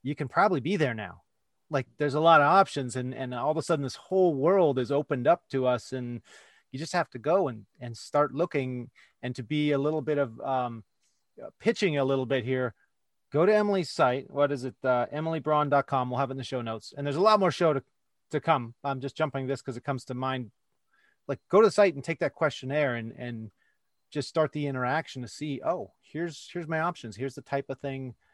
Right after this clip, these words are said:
I, I can do." There's this whole new world opened up. One silver lining of covid, now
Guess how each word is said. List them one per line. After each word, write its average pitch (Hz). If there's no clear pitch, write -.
I, 127
I 135
can 120
do." 143
There's 117
this 131
whole 160
new 151
world 143
opened 160
up. 131
One 151
silver 175
lining 170
of 151
covid, 120
now 143